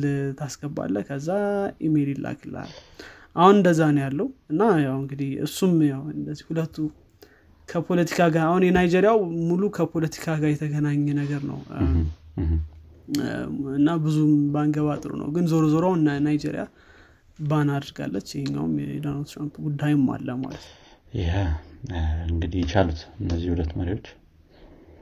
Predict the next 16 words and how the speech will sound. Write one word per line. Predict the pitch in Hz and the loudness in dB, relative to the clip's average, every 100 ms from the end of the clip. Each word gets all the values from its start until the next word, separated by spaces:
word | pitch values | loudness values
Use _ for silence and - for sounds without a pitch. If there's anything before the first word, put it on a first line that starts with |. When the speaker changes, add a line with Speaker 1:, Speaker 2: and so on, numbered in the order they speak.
| - - | -20 -12
Speaker 2:
ከሶሻል | - 92 85 85 | -6 -2 0 0
ሚዲያ | 87 87 90 | 0 0 0
ጋር | 92 | -2
ተጣልተው | 80 92 92 95 | -2 -2 -4 -6
ነበር። | 90 98 117 | -4 -2 0
ምን | 117 104 | 2 4
ያህል | 101 95 | 4 2
ያው | 90 | 0
እነዚህ | 92 92 85 87 90 82 | 0 0 0 0 -2 -4
ሶሻል | 87 78 87 | -4 -6 -4
ሚዲያ | 90 87 85 | -4 -4 -8
ፕላትፎርሞች | - - - 101 87 80 - _ - - - - - - - - 95 | -12 -10 -6 -4 -4 -6 -10 _ -20 -20 -20 -20 -20 -20 -20 -10 4
ጃይንት | 104 107 98 | 10 10 10
እንደሆኑ | 101 101 101 | 6 6 6
የሚያሳይሃል | 104 98 85 95 92 87 87 | 6 6 4 2 2 0 -4
ስል | - | 0